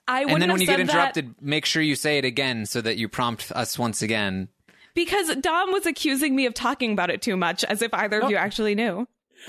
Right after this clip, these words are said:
Speaker 3: I, I was merely joking that no one can remember your birthday, which apparently is true, Taryn.
Speaker 1: <laughs> Yeah, Taryn.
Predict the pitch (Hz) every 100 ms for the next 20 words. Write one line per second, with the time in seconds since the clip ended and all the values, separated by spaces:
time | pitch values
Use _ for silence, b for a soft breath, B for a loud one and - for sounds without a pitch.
0 | B 165 185 185 208 - 180 220 190 180
1 | 156 139 123 120 131 131 131 127 123 117
2 | 107 127 110 95 117 - 202 214 185 170
3 | 196 139 85 - 92 87 104 - _ -
4 | 320 254 226 - - -